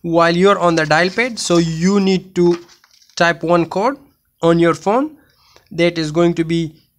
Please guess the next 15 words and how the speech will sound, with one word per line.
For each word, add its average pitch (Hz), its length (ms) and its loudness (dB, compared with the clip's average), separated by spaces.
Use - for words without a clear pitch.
star 180 720 2
hash 165 880 -6
star 170 560 0
pound 175 500 0
star 185 400 0
pound 202 340 -2
star 170 360 -2
phone 202 400 -2
four 196 420 0
six - 720 -8
three 202 320 -4
six, - 600 -6
then 165 280 0
pound 202 480 0
star 165 560 0